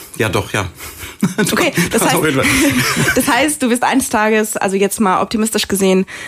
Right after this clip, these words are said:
Speaker 2: vor deinem Instrument sitzen und das, äh, sechs Stunden spielen und dann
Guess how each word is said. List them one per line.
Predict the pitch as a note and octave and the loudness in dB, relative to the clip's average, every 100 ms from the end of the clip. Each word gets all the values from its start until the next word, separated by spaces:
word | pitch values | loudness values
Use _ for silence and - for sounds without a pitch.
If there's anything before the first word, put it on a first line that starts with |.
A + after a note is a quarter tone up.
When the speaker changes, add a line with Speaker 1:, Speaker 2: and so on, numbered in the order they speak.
| - - | -16 -4
Speaker 2:
vor | G#3 | 0
deinem | G3 F#3+ F3+ | 2 2 2
Instrument | E3+ - G3+ C#4+ | 2 2 4 4
sitzen | C4 - C4 C4+ | 2 2 4 2
und | - F#3+ | 2 0
das, | E3+ F3 - - - | 2 0 -2 -6 -4
äh, | - - E2+ F#2+ F3+ | -2 0 2 0 0
sechs | F#3 - - - | -2 -2 -6 -6
Stunden | - G#3 F#3+ G3+ | 0 0 2 -2
spielen | - C4 D#4+ D#4 | 2 2 4 4
und | - G3+ | 2 2
dann | G3 G3 | 4 2